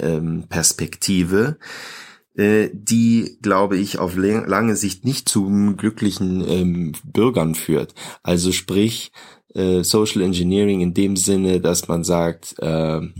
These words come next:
hier dieses Überwachungs-, äh, Punktesystem oder so ein Scheiß, das alles muss in gewissen Bahnen verlaufen.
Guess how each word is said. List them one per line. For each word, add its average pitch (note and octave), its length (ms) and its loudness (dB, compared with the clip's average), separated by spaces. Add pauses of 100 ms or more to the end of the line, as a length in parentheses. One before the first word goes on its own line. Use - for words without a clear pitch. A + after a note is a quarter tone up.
(400)
hier E2+ 140 0
dieses E2 440 0
Überwachungs-, E2 920 0
äh, D2+ 360 -6 (100)
Punktesystem E2 920 -2
oder D#2+ 220 -2
so D#2+ 100 -4
ein D#2+ 120 -4
Scheiß, D2+ 500 -2 (420)
das E2 300 2
alles G2+ 560 0
muss F#2+ 320 -4
in F#2+ 320 0
gewissen F2+ 500 2
Bahnen F2 400 2
verlaufen. D#2+ 680 0